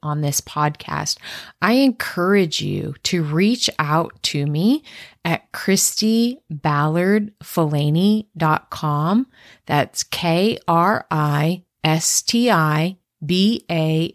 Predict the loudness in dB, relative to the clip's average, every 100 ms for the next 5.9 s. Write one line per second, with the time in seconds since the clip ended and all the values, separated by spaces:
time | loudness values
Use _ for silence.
0 | _ -2 0 -2 -2 -2 0 -2 -6 -8
1 | -2 -2 -2 -4 -2 0 0 -2 -2 0
2 | -2 -6 -18 _ _ 0 2 0 -6 -8
3 | -2 0 2 2 0 -6 _ _ _ 0
4 | 2 2 -2 -4 -4 -2 -2 -2 -4 -6
5 | -2 0 2 2 2 0 0 0 -2